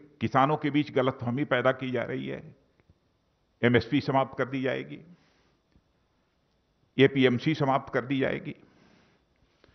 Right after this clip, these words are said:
हकीकत यह है कि यह दोनों बिल प्रभावी होने के बाद हमारा किसान अपना माल भारत में जहां भी बेचना चाहता है, पूरी आजादी के साथ बेच सकता है, जहां पर भी उसको अच्छी कीमत मिले।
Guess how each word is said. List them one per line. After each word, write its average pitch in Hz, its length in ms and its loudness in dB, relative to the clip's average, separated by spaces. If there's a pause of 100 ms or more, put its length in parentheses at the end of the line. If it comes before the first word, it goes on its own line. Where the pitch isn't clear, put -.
(420)
हकीकत 214 480 0
यह 185 200 2
है 156 280 0
कि 180 160 -14
यह 156 200 0
दोनों 131 420 -2
बिल 123 420 0 (880)
प्रभावी 147 440 2
होने 123 320 -2
के 104 120 -2
बाद - 480 0 (920)
हमारा 143 300 4
किसान 185 600 -2 (800)
अपना 160 320 2
माल 117 540 -2 (1120)
भारत 190 360 2
में 196 180 -2
जहां 170 260 4
भी 208 120 6
बेचना 151 340 2
चाहता 123 360 2
है, 170 140 -2
पूरी 151 300 0
आजादी 131 380 2
के 135 120 -2
साथ 120 160 2
बेच 127 400 0
सकता 104 300 -4
है, 131 120 0
जहां 113 240 -2
पर 104 180 -4
भी 113 100 0
उसको 120 220 -2
अच्छी 110 300 -6
कीमत 87 320 -2
मिले। - 220 -14